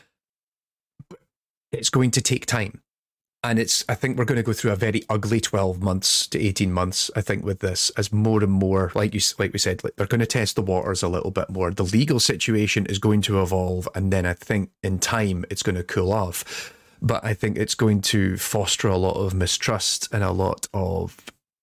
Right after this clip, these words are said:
resentment or even just anger, I think, within the industry. Like, I've already had this, not anger, but I distinctly remember a conversation I had, uh, at G D C last year where I was chatting with someone who, I won't name names, or,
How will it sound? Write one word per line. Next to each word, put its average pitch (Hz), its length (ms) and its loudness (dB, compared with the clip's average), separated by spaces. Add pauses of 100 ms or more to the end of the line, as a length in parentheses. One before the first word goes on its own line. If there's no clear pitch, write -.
resentment 95 680 2
or 92 100 -2
even 92 240 0
just - 240 -6
anger, 92 500 0
I 92 140 -2
think, - 280 -4
within 92 320 -4
the 90 100 -4
industry. 90 640 -4
Like, 107 140 -2
I've 120 180 0
already 98 240 0
had 95 240 -2
this, - 280 -4 (300)
not 131 200 0
anger, 92 380 0
but 98 200 -4 (640)
I 110 80 2
distinctly 139 380 0
remember 110 280 2
a 98 40 2
conversation 98 540 -2
I 92 80 0
had, 92 300 -2 (680)
uh, 98 320 0
at - 140 -2
G 104 140 0
D 95 100 0
C 95 180 2
last 90 360 0
year 90 160 0
where 92 140 -4
I 92 40 -4
was 90 140 -4
chatting 92 440 -2
with - 160 -8
someone 90 540 -2 (180)
who, - 220 -2
I - 40 0
won't 107 300 0
name 101 160 0
names, 92 380 0
or, 92 580 -6